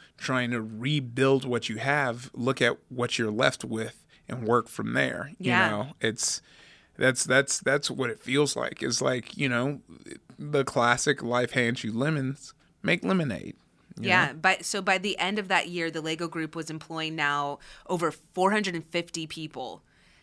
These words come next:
Speaker 2: And in the nineteen sixties, the company's bricksmith actually invented the wheel, which was a round brick with a rubber tire for their
Speaker 1: Oh, yeah.
Speaker 2: Legos.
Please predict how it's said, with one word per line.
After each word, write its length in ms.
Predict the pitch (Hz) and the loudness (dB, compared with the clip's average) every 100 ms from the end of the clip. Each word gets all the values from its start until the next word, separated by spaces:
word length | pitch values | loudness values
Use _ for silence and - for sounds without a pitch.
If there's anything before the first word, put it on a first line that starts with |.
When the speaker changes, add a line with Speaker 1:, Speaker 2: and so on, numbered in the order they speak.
| _ - | _ -2
Speaker 2:
And 380 | 170 156 151 - | 0 0 -2 -4
in 280 | 170 160 160 | -4 -4 -4
the 180 | 151 | -4
nineteen 380 | 151 160 156 165 | 2 0 0 -4
sixties, 500 | - 277 285 226 202 | -2 -2 -2 -4 -4
the 80 | 175 | -4
company's 420 | 175 160 165 151 | -6 -6 -6 -6
bricksmith 600 | 147 156 151 - 151 143 - | -2 -2 -2 -6 -6 -6 -2
actually 420 | 143 156 - 156 - | 0 0 -2 -4 -6
invented 540 | 175 151 156 151 151 | -4 -2 -2 -4 -4
the 100 | 156 | -6
wheel, 480 | 156 214 262 147 151 | 0 4 4 4 2
which 160 | 156 | -4
was 140 | 160 151 | -4 -6
a 80 | 147 | -4
round 380 | 147 147 151 | -2 -2 -4
brick 240 | 156 147 143 | -6 -6 -6
with 100 | 151 | -10
a 60 | |
rubber 260 | 151 147 139 | -4 -4 -4
tire 440 | 135 147 147 139 | -2 2 2 0
for 280 | 139 151 139 | -8 -8 -8
their 160 | 139 139 | -8 -10
Speaker 1:
Oh, 60 | 139 | -8
yeah. 80 | |
Speaker 2:
Legos. 420 | 127 131 135 190 | -8 -6 -6 -6